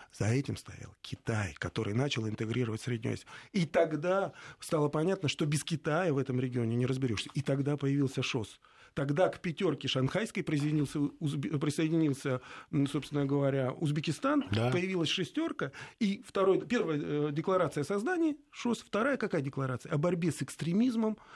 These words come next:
Speaker 1: сепаратизмом т-, и терроризмом. То есть фактически военная декларация, второй документ шос.
Speaker 2: Да.
Speaker 1: Это фа-, это фактически военно-политический блок. То же самое произошло на просторах С Н Г. Был создан,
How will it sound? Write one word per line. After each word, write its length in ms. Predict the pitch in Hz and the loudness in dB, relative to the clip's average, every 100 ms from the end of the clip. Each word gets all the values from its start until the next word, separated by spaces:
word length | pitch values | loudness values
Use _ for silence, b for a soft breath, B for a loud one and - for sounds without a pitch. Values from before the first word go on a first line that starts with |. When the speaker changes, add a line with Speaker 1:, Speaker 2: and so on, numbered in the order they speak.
| B | B
Speaker 1:
сепаратизмом 880 | - 160 - 147 147 226 220 208 175 B 165 B | -2 0 2 0 0 0 2 0 -2 B -16 B
т-, 80 | - | -2
и 80 | 185 | 0
терроризмом. 680 | 190 175 156 123 107 101 - b | 2 2 2 0 -4 -8 -10 b
То 80 | 175 | -2
есть 80 | 143 | 0
фактически 540 | 139 135 302 - - | -2 -4 -4 -4 -2
военная 560 | 131 131 160 180 131 117 | 0 0 2 4 4 2
декларация, 560 | 110 - 123 113 - - | -2 -2 -2 -2 -6 -8
второй 280 | - 117 | -2 0
документ 440 | 107 107 127 120 104 | 0 0 0 0 -2
шос. 240 | - - - | -8 -8 0
Speaker 2:
Да. 140 | 101 | 2
Speaker 1:
Это 100 | 165 | 2
фа-, 360 | - 180 170 190 | 0 -2 0 -2
это 160 | 202 | -2
фактически 500 | 170 185 - - - | -2 -2 -2 -6 -2
военно-политический 840 | 151 170 208 170 160 160 175 - | 0 0 2 0 -2 -2 -4 -4
блок. 280 | 160 135 - B B - | 0 0 0 B B 0
То 180 | 175 | 4
же 80 | 220 | 4
самое 340 | 233 214 208 202 | 2 0 0 0
произошло 520 | 190 190 185 220 196 B B B | 0 0 0 0 -2 B B B
на 120 | 147 | 0
просторах 540 | 156 170 - 214 190 | 2 -2 0 0 0
С 120 | 190 196 | 0 0
Н 140 | 202 | 0
Г. 280 | 196 151 101 - | 2 0 -2 -4
Был 160 | 117 | -4
создан, 440 | 110 151 143 151 | 0 0 4 4